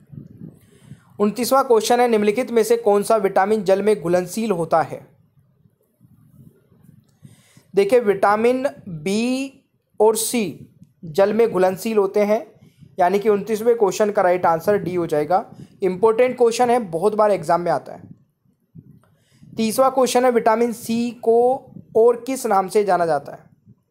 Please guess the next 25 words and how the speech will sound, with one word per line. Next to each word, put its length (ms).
<clears throat> 340
बहुत 260
इंपॉर्टेंट 480
है 60
ये 140
भी। 220
विटामिन 420
सी 260
को 220
और 280
किस 220
नाम 200
से 140
जाना 240
जाता 280
है? 60
तो 100
दोस्तों, 320
राइट 320
आंसर 280
रहेगा 360
ascorbic 500
एसिड। 340
ठीक 180
है, 280